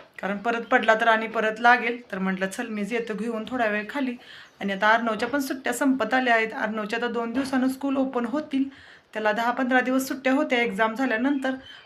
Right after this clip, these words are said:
आता रिझल्ट वगैरे लागला आणि सीबीएस पॅटर्न असल्यामुळे ह्यांचं कसं एप्रिलमध्ये स्कूल ओपन होतात आणि परत त्यांना मे जूनमध्ये परत सुट्ट्या लागतील. तर त्याच्या आता दोनच दिवस सुट्ट्या राहिल्यात आणि तो मला रोज म्हणतो, "मम्मा, माझ्या संग बॅडमिंटन खेळ ना."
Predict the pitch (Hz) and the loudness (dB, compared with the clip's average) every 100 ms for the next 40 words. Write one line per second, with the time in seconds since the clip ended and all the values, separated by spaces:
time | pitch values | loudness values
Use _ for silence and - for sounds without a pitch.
0 | - 202 214 226 220 220 220 220 226 240 | -14 -2 -2 0 0 0 0 -2 0 4
1 | 269 247 233 226 214 214 277 233 254 - | 4 4 2 0 -4 -4 -4 -2 -2 2
2 | 277 269 247 254 262 233 220 226 240 247 | 2 2 2 2 2 -2 -2 -2 0 -2
3 | 240 233 269 240 254 254 254 262 262 269 | -2 -6 -4 -2 -2 -2 0 2 2 -2
4 | - 262 254 269 240 233 285 269 254 - | -4 -2 0 0 -2 -2 -2 2 0 0
5 | - - - - 254 262 302 302 294 262 | -20 -20 -18 -8 -4 4 6 6 6 8
6 | 262 254 247 233 254 254 247 262 285 294 | 6 6 0 0 0 0 0 0 0 0
7 | 294 269 233 220 277 - 262 262 - _ | -2 -4 0 2 2 0 -4 -4 -8 _
8 | _ _ _ - 208 220 214 208 208 233 | _ _ _ -12 -6 0 0 0 -2 0
9 | 254 262 247 226 269 262 226 262 254 220 | 2 2 0 -2 -4 0 2 2 0 -2
10 | 220 226 226 226 226 240 247 247 269 254 | -6 -6 -4 -2 0 -2 0 4 4 4
11 | 226 240 233 226 226 214 233 233 226 226 | 0 0 2 4 6 4 2 -4 4 6
12 | 226 233 233 240 240 269 285 262 254 | 6 2 -4 -4 -4 0 4 4 4